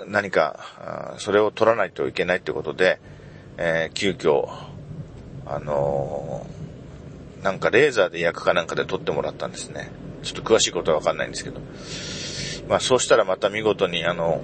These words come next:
復活しまして、まあ、見事っていうかもう結構、犬の高齢犬なので、まあ、高齢で、高齢なので、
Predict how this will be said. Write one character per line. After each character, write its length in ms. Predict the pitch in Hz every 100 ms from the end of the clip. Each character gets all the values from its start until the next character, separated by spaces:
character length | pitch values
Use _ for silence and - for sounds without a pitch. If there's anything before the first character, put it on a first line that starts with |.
| -
復 160 | -
活 260 | - 92 -
し 120 | -
ま 120 | 98
し 80 | 98
て、 180 | - 87
ま 120 | 98
あ、 40 | 92
見 120 | 113
事 260 | 139 117
っ 20 | 98
て 160 | -
い 20 | 92
う 40 |
か 120 | 95
も 100 | 92
う 40 | 92
結 240 | 139 -
構、 360 | 98 92 87 - - - - - - - - -
犬 240 | 107 123
の 320 | 123 120 113 - - -
高 240 | - 127 127
齢 240 | 127 123
犬 240 | 135 127
な 100 | 131
の 120 | 120 92
で、 260 | 87 87 - - - - -
ま 100 | 101
あ、 20 | -
高 200 | 120 117
齢 200 | 120 123
で、 120 | 123 -
高 180 | 127 123
齢 180 | 123 123
な 140 | 127
の 120 | 104
で、 200 | 85 80